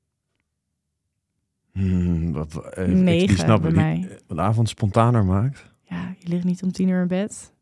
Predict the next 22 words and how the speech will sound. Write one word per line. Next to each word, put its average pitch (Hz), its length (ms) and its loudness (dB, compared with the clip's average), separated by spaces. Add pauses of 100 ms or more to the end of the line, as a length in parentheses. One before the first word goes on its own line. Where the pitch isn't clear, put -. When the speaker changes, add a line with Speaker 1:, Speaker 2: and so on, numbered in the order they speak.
(500)
Speaker 2:
Je 95 60 -2
Speaker 1:
Ah, 110 120 6
Speaker 2:
weet 110 160 8
Speaker 1:
ja, 101 60 6
Speaker 2:
niet - 20 6
wat 85 80 4
er 92 100 2
Speaker 1:
bedoelt 127 180 8
Speaker 2:
gaat 202 120 4
gebeuren. 117 300 4
Speaker 1:
Ja, 127 300 8
ja, 113 120 4
ja, 104 180 4
ja, 90 140 2
ja. 73 140 -4
Het 73 80 -8
heeft 107 200 2
wel 123 100 2
ve-, 113 200 -4
ja, 117 220 4
nee, 104 280 2
ja, 110 380 4